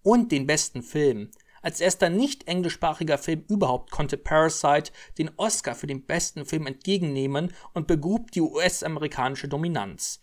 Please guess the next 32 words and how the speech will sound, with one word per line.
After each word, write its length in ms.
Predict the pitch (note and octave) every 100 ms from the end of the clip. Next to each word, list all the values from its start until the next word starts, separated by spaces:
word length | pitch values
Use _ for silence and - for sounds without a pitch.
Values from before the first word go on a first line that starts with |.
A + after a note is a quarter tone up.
| _ -
Doch 240 | F#3+ - -
was 240 | F3+ -
die 60 | F#3
meisten 360 | F#3+ G#3+ -
nicht 160 | D#3+ D#3
wissen, 460 | G#3 - A#2+ - _ -
es 140 | -
ist 160 | D#3+ -
nicht 340 | F3+ C4 -
nur 80 | D3+
ein 100 | C#3+
Ausrufezeichen 920 | - A#3+ - - C#3+ - B2+ B2+ C3
für 120 | B2 C#3+
das 160 | -
internationale 760 | - A#3+ G#3 E3+ - D#3 E3 C#3
Kino. 520 | - A3+ G3+ A2 - - - -
Der 120 | D3
Erfolg 400 | C3 - G3+ A#3+
von 180 | - G3+
Parasite 640 | - D3 D3 - C#3+ D3 - - -
lässt 240 | E3+ -
auch 140 | F3 F#3+
auf 180 | D3 D3+
weltweiter 600 | G#3 A#3 D3 D#3 D3 C3+
Ebene 340 | F#3+ F3 D3
verlauten, 760 | C#3+ C3 C3 D3 D#3 D3+ C#3+ - - -
dass 180 | D3
die 140 | - D#3
rostenden 680 | D3+ F#3 - - D#3 D3+
Ketten 400 | C#3+ F3 - C#3+
der 140 | C3+ B2
Zensur 640 | - C3+ C#3 F3 F3+ F#3